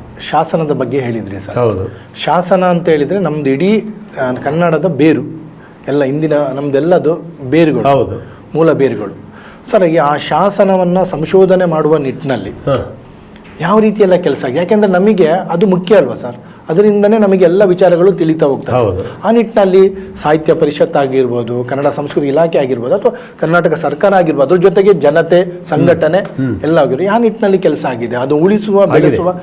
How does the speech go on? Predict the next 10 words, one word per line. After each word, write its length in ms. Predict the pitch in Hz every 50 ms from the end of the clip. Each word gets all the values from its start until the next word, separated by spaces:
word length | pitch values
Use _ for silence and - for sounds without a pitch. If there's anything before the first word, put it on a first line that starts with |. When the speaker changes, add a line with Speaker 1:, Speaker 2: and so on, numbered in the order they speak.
| - -
Speaker 2:
ತುಂಬಾ 160 | 156 180 226
Speaker 1:
ನಿಟ್ಟಿನಲ್ಲಿ. 280 | 240 240 240 247 233 196
Speaker 2:
ಒಳ್ಳೆ 180 | 180 185 190
ಕೆಲಸ 280 | 185 185 170 170 143 120
ಆಗಿದೆ 280 | 127 123 131 139 135 120
ನಮ್ಮಲ್ಲಿ. 340 | 107 95 98 104 98 90
Speaker 1:
ಹ್ಮ್, 140 | 82 113 107
ಹ್ಮ್. 440 | - - 101 98 - - - - -
Speaker 2:
ಸಂಶೋಧನೆಯ 580 | - 117 120 120 123 147 143 120 127 131 127 120
ಕೆಲಸ 300 | - 127 131 127 -